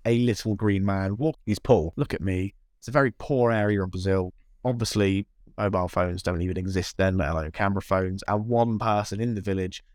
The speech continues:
Speaker 1: has a camcorder, takes a video of the little green dude and of the U F O. It then all sort of goes silent.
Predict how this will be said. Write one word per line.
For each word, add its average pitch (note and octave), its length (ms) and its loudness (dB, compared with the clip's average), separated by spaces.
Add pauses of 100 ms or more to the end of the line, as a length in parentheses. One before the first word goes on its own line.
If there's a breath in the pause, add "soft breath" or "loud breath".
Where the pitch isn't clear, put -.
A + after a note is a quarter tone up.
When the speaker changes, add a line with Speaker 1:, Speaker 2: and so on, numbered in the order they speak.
(100)
Speaker 1:
has A2 220 -2
a F2+ 60 -4
camcorder, F2 680 -4 (300)
takes F3+ 240 2
a B2+ 60 0
video A#2 300 2
of D3+ 100 2
the A2+ 80 0
little G2+ 160 -2
green G2 240 0
dude F#2+ 300 0 (340)
and F#2 220 0
of E2+ 100 -4
the E2+ 120 -4
U F2 100 -2
F - 160 -6
O. F#2+ 160 2 (320)
It C3+ 100 -2
then D3+ 180 4
all D3 160 -2
sort C#3 180 -4
of C3 40 -4
goes B2 180 0
silent. A#2+ 400 0